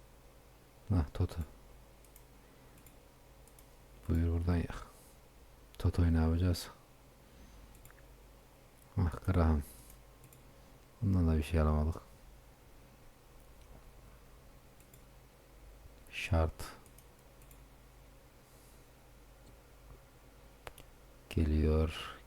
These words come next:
geliyor. Shell. Geliyor,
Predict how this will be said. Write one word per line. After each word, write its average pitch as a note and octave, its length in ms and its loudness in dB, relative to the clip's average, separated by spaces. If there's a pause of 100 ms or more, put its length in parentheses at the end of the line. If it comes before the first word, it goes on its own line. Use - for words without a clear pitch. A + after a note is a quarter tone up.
geliyor. D#2 800 0 (720)
Shell. E2 360 0 (2000)
Geliyor, D#2+ 520 0